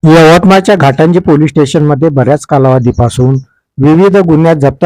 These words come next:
करण्यात आलेल्या बेवारस वाहनावर आजपर्यंत कोणीही मालक हक्क सांगितलेला नाही.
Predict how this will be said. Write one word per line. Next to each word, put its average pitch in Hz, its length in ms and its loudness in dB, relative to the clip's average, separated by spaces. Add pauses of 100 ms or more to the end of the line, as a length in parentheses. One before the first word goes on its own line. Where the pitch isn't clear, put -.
(120)
करण्यात 147 380 -2
आलेल्या 135 400 0
बेवारस 127 520 -2
वाहनावर 123 440 -2
आजपर्यंत 117 560 -4 (580)
कोणीही 180 380 2
मालक 143 380 -2
हक्क 147 280 -4
सांगितलेला 120 680 -2
नाही. 120 360 -2